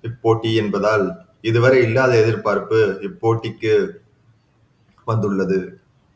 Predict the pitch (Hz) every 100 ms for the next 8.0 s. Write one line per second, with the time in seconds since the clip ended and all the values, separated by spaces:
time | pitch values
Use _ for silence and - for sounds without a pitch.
0 | - 113 131 123 131 139 147 117 127 120
1 | 98 - 107 123 135 120 123 117 110 110
2 | 113 123 113 107 98 117 104 98 104 104
3 | 113 113 95 101 117 117 110 110 117 107
4 | 107 101 104 98 95 - 92 90 92 98
5 | 104 101 120 117 117 107 113 113 101 104
6 | 107 104 101 95 92 - 113 120 98 90
7 | 123 123 - 107 - 120 - - 117 131